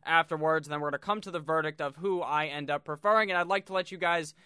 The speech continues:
actually debate about this in the comments. So please leave down below D J Moore or Juju Smith-Schuster. You can either do that now before you listen to it, or you can do it after at the end of the video. So first up is D J Moore, F F P C A D P thirty-eight point zero seven.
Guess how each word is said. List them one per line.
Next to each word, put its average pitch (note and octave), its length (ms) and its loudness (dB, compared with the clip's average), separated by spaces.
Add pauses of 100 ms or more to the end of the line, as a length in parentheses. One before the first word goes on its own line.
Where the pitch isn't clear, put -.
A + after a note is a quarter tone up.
(220)
actually F3 580 0
debate D#3+ 300 0
about E3+ 280 2
this E3 180 -4
in E3+ 140 -6
the E3 60 -6
comments. F3 420 -2
So D3+ 120 -6
please G3+ 320 -6
leave F#3 240 -2
down E3 200 0
below D#3 320 0
D E3+ 240 -8
J E3+ 220 0
Moore D#3 440 2 (260)
or F3 380 4 (160)
Juju D#3+ 380 -4
Smith-Schuster. D#3+ 520 -8
You D#3 60 -6
can C#3 100 -12
either D#3 120 -4
do D3+ 100 -8
that D3+ 220 -2
now B3+ 340 4 (220)
before G3 360 0
you G3+ 140 -4
listen G3 280 -6
to F#3+ 120 -4
it, F#3+ 80 -2
or F3 140 0
you E3 60 -6
can D#3+ 100 -10
do D#3+ 100 -4
it D#3+ 140 -4
after D#3 320 0
at C#3+ 100 -2
the D3 100 -6
end C#3+ 80 -4
of C#3 60 -10
the C3+ 60 -14
video. C3+ 240 -4
So E3 120 -8
first G#3 300 -2
up F#3 160 2
is D#3+ 120 -4
D D#3+ 160 -6
J D#3+ 200 0
Moore, D#3 260 0
F E3 220 0
F D#3+ 160 0
P E3+ 160 -10
C D3+ 200 -8
A D3+ 100 -4
D C#3+ 80 -8
P D3+ 160 -12
thirty-eight D#3+ 500 -4
point D3+ 260 -10
zero D3+ 180 -6
seven. F#3 460 -2